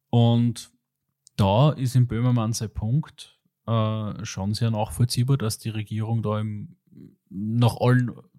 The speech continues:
das sind dann schon gewisse objektive Kriterien, die man anlegen kann, von den politischen Entscheidungen her, äh, und von den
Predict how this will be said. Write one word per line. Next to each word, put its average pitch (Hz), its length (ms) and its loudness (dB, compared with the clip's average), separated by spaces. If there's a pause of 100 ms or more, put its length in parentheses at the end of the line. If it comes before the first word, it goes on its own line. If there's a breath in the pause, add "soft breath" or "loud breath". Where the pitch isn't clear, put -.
(200)
das - 200 0
sind 107 240 2
dann 104 160 -2
schon 110 240 -2 (920 soft breath)
gewisse 117 380 4
objektive 113 540 0
Kriterien, 123 540 0
die 127 100 0
man 120 160 2
anlegen 123 420 -2
kann, 131 300 0
von 107 260 0
den 107 140 0
politischen 107 500 -4
Entscheidungen 120 760 2
her, 147 340 -2 (540 soft breath)
äh, 107 540 2 (220)
und 107 300 2
von 101 340 0
den 95 640 -4